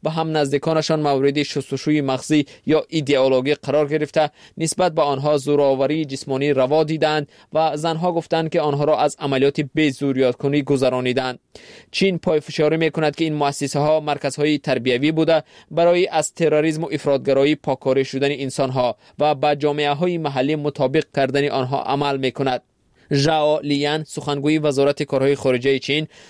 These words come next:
در واکنش به اظهار نظرهای پاپ روم اندیشه‌های او را به اساس نامید. او روز بیست و چهارم نوامبر در اظهارات گفت: «مردمی همه گروه‌های ملی از حقوق پرره برای رشد و آزادی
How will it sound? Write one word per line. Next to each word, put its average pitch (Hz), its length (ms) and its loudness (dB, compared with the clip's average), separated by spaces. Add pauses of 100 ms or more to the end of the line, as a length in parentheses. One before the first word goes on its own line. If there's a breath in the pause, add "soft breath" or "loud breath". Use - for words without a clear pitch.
(120)
در 131 140 0
واکنش 165 460 0
به 151 160 -2
اظهار 147 300 0
نظرهای 151 680 0
پاپ 143 320 -2
روم 147 300 2 (240 loud breath)
اندیشه‌های 156 600 0
او 143 140 0
را 143 120 4
به 131 200 -2
اساس 139 380 -2
نامید. 117 320 -4 (200 soft breath)
او 165 140 2
روز 160 220 4
بیست 147 300 0
و - 20 -2
چهارم 147 260 0
نوامبر 147 380 2
در 151 300 0
اظهارات 135 460 -2
گفت: 165 340 0 (280 loud breath)
«مردمی 170 460 0
همه 175 300 -2
گروه‌های 151 440 2
ملی 139 420 2
از 139 200 0
حقوق 135 300 -4
پرره 139 520 2
برای 135 340 2
رشد 151 240 2 (100)
و 165 200 4 (320 soft breath)
آزادی 156 720 0